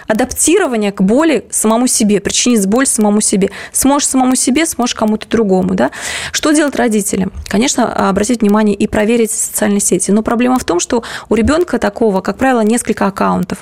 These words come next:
То есть один для родителей, он такой сладкий, хороший, безопасный, где ребёнок цветочек, а второй – секретный, куда родитель даже зайти не может и знать не знает о нём.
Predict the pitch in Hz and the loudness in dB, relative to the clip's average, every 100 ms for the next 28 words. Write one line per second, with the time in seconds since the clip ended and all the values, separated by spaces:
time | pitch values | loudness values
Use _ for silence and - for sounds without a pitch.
0 | - 208 226 220 202 190 214 220 381 381 | -4 0 2 2 2 2 2 2 2 2
1 | 285 208 190 196 - 392 - - 190 233 | 0 0 -2 -2 -2 -2 -2 -4 0 0
2 | 339 - 285 - 196 226 226 233 370 - | 2 0 -2 -2 0 2 2 0 -2 0
3 | 269 233 233 214 202 196 - 233 311 392 | 0 2 2 2 0 -2 -4 0 0 0
4 | 349 - - - 214 - 247 302 466 - | -4 -8 -10 -4 -2 0 2 2 2 -2
5 | _ - - 233 214 190 196 202 - - | _ -4 0 2 2 2 -2 -4 -10 -2
6 | 202 247 359 262 262 247 214 247 226 214 | 0 2 2 0 0 2 2 0 0 0
7 | 214 240 240 214 262 - 208 - 214 226 | 0 2 2 2 2 2 0 2 2 2
8 | 208 196 180 170 165 - - - | 0 -2 0 0 -2 -2 -2 -2